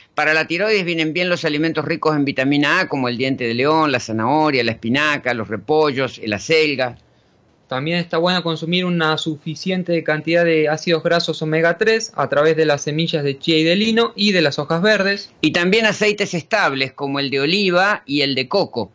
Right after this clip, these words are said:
Speaker 1: ya que son, eh, monoinsaturados o saturados y no generan estrés oxidativo en comparación con otros aceites vegetales.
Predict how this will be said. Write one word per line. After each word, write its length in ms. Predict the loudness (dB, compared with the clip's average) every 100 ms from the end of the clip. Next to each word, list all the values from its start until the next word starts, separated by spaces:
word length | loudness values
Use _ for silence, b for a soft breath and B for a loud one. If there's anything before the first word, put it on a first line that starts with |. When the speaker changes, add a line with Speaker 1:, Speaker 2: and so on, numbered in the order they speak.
| _
Speaker 1:
ya 220 | -4 -2 -2
que 100 | -2
son, 460 | 0 0 0 -2 0
eh, 580 | 0 2 2 0 -2 -8 -14 -14 _ -2
monoinsaturados 960 | 2 2 2 2 0 -2 2 2 2
o 100 | 0
saturados 720 | -2 -4 0 0 2 0 -2
y 80 | -2
no 140 | -2 -2
generan 400 | 0 2 2 0
estrés 560 | -2 -2 -2 -2 -8 -8
oxidativo 840 | -6 -4 -2 -2 -2 0 0 0
en 60 | -2
comparación 600 | -4 -2 -2 -2 -2 0
con 160 | 0
otros 300 | 0 0 -2
aceites 420 | 0 -2 -2 -2
vegetales. 680 | -4 -6 -4 -2 0 -2 -6